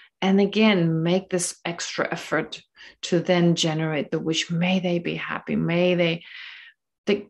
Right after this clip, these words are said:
just generate that concern, the same concern that we have for ourselves. But the main point is really, like,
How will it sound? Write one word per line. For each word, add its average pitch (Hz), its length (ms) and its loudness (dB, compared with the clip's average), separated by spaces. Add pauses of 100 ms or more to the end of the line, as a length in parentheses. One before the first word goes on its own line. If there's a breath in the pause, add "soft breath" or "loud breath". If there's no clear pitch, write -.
just 190 340 -2
generate 220 380 6
that - 220 -4
concern, 180 640 0
the 165 80 -4
same 190 420 0
concern 170 680 -4
that 160 180 -4
we 165 120 -6
have 147 320 -14
for - 180 -10
ourselves. - 800 -12 (260)
But 175 120 -4 (260)
the 196 80 4
main 208 360 6
point 196 300 2
is 170 160 -6
really, 175 240 2
like, 160 260 -4